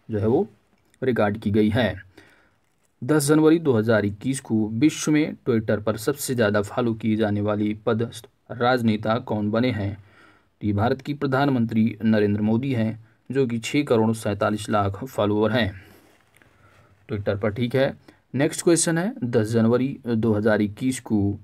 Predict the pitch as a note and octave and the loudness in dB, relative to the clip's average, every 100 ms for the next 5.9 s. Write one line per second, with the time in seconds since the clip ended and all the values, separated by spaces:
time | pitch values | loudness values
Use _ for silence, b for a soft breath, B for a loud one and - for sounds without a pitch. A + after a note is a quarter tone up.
0 | B2 A#2 B2 C3+ D3 C3 - B2+ B2+ A2+ | -2 0 0 0 0 0 -2 -6 0 0
1 | G#2+ A2 G#2+ A2 A2 A2 A2+ G#2+ A2 G#2 | 0 -4 -2 0 0 0 0 0 0 -2
2 | A2 A#2+ A#2 A2 G#2 - A2+ A2 - b | -2 -4 -2 -2 -2 -2 -2 -2 -6 b
3 | b b - D#3 D#3 C#3+ A2+ G#2+ A2+ B2+ | b b -4 -2 0 0 2 2 0 0
4 | C3 G#2+ G#2 G#2 G2+ A#2+ A2+ A#2+ G#2+ A2 | -2 0 0 -2 -2 -4 -4 -4 -2 0
5 | G#2+ A2+ A#2+ G#2+ G#2 G#2+ G#2 G#2 F#2+ | 0 0 0 0 0 0 0 -2 -4